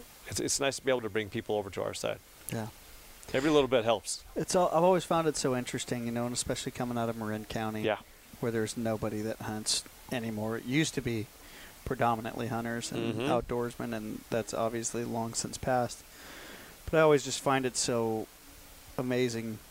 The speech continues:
Speaker 2: to get to share the exact same thing that you're sharing
Speaker 1: Mm-hmm.
Speaker 2: with, with others, uh, with people that I grew up with and people that I've been around in, in the Bay Area,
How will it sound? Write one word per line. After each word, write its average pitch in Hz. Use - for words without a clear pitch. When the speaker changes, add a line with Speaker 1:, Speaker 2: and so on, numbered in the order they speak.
Speaker 2:
to 156
get 139
to -
share 123
the 127
exact 117
same 117
thing 117
that 107
you're 117
sharing 113
Speaker 1:
Mm-hmm. 113
Speaker 2:
with, 110
with -
others, 107
uh, 117
with 117
people 120
that 110
I 110
grew 104
up -
with 110
and 113
people 120
that 110
I've 110
been 113
around 120
in, 120
in 117
the 117
Bay 117
Area, 117